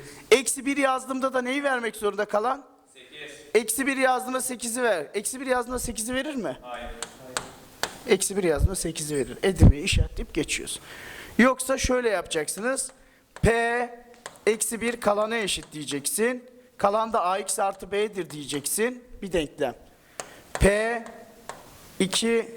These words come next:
Speaker 1: kalana eşit diyeceksin. P iki yazdığında bu da A X artı B. Kalan buydu.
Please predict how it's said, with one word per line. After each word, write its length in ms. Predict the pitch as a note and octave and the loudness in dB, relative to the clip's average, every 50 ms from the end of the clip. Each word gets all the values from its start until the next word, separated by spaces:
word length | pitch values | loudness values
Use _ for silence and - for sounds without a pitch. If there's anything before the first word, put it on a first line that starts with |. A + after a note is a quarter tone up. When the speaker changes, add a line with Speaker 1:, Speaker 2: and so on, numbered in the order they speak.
| - - - - - - - - - - - | -14 -14 -16 -14 -10 -10 -10 -10 -10 0 4
Speaker 1:
kalana 320 | - F#3+ F3+ F3+ G#3 A3+ | 6 6 6 4 2 0
eşit 360 | A3+ G#3 F#3+ - F3 - - | 0 0 0 -2 -4 -4 -2
diyeceksin. 720 | D3+ D3+ D3 C3 D3 C#3+ C#3+ - - G#3+ A#3+ B3 A#3+ - - - - | 0 0 2 2 0 0 0 0 0 2 2 0 0 -4 -14 -12 -2
P 200 | - G3 G3 G3 | 2 2 2 2
iki 200 | G3+ G3+ - A3+ | 2 -2 -2 0
yazdığında 480 | A3 G#3+ G3 F3+ E3+ E3+ F3 F#3 G#3 A3 | 2 2 2 2 0 -2 -2 0 0 2
bu 100 | A3+ G#3 | 2 2
da 80 | F3+ | 2
A 160 | D3+ D#3 D#3+ D#3+ | 4 2 2 0
X 200 | E3 - - D#3+ | 0 -2 -2 -2
artı 320 | D3 D3 - - - C#3 | -2 -4 -4 -8 -4 0
B. 240 | D#3+ D#3 E3 G#3+ A#3 - - - - - | 0 0 0 0 -4 -8 -16 -20 -8 -2
Kalan 400 | - F#3 E3 D#3+ D#3+ D#3+ D#3 C#3+ | 0 2 4 2 2 0 -2 -4
buydu. 340 | D#3 C#3 - - G#3+ A#3+ | -4 -2 2 2 2 2